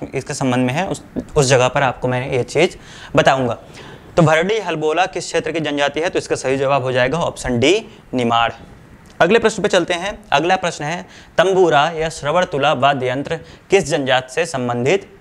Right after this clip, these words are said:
है? हमारे ऑप्शन है, ऑप्शन ए धनगर, ऑप्शन बी मोघिया, ऑप्शन सी भराड़ी हलबोला, ऑप्शन डी कामद। तो देखिए अभी मैंने इसके पहले ही चर्चा की थी, तो इसका संबंध किससे है? भराड़ी हरबोला। तो हमारा सही जब-,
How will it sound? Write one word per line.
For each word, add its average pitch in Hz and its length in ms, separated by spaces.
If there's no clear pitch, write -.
है? 117 260
हमारे 135 200
ऑप्शन 143 260
है, 185 60
ऑप्शन 143 340
ए 139 40
धनगर, 135 400
ऑप्शन 139 440
बी 135 140
मोघिया, 131 460
ऑप्शन 139 380
सी 147 180
भराड़ी 123 420
हलबोला, 123 500
ऑप्शन 147 380
डी 170 180
कामद। 123 320
तो 151 60
देखिए 151 220
अभी 143 160
मैंने 139 180
इसके 139 180
पहले 139 240
ही 196 60
चर्चा 147 260
की 139 160
थी, 190 160
तो 208 120
इसका 143 200
संबंध 139 340
किससे 135 280
है? 214 280
भराड़ी 131 500
हरबोला। 120 460
तो 117 120
हमारा 123 200
सही 156 220
जब-, 139 220